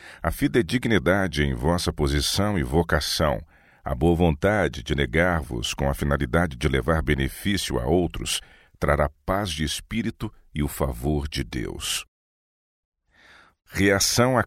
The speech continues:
confiança traída. Até ao juízo ignorareis a influência de uma conduta bondosa e prudente para com os incoerentes, desarrazoados e indignos.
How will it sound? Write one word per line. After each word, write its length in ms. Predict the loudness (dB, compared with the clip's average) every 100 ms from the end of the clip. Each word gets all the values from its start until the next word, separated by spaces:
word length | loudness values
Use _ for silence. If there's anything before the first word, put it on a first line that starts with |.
| 0
confiança 800 | -2 0 -2 0 2 0 -2 -2
traída. 580 | 0 0 2 0 -4 -8 -10 _ _ _ _ _ _ _ _ _ _ _ -4
Até 300 | -2 2 4
ao 140 | 4
juízo 600 | 4 4 4 2 0 2 2
ignorareis 760 | 2 4 6 4 4 4 4
a 60 | 0
influência 840 | 0 0 2 2 0 -2 -4 -6
de 120 | -2
uma 160 | 0 0
conduta 480 | 2 2 2 2 2
bondosa 560 | 2 2 4 4 2
e 20 | 0
prudente 560 | 0 2 2 2 -2
para 240 | -2 0 0
com 160 | 2
os 100 | 2
incoerentes, 920 | 0 2 4 6 4 2 -2 -6 -8 -4
desarrazoados 1120 | -2 0 0 0 0 0 0 0 -2 0 2
e 60 |
indignos. 800 | 2 0 -2 -4 -4 -8 -6 -6